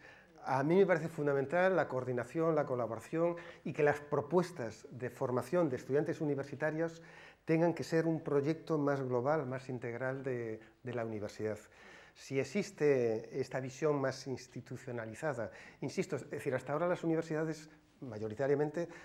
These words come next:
nos dedicamos, cada profesor en su nicho, en su cueva, en su aula, solo enseña y forma en el aspecto que le toca, ¿no?, del contenido.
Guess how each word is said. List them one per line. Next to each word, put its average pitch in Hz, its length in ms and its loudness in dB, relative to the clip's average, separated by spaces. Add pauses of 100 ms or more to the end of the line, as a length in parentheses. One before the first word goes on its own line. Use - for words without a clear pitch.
(100)
nos 120 180 -2
dedicamos, 170 520 2 (200)
cada 139 240 2
profesor 151 460 0
en 139 80 6
su 139 180 -4
nicho, 180 400 2
en 120 120 -2
su - 180 -4
cueva, 156 400 4
en 117 120 -2
su 127 220 -2
aula, 156 320 2 (380)
solo 165 540 4
enseña 156 500 0 (100)
y 117 240 -6
forma 151 480 2 (220)
en 120 100 -2
el 117 60 0
aspecto 139 420 0
que 127 80 -2
le 113 120 0
toca, 107 280 -8
¿no?, 160 120 -2
del 131 160 -4
contenido. 98 560 -12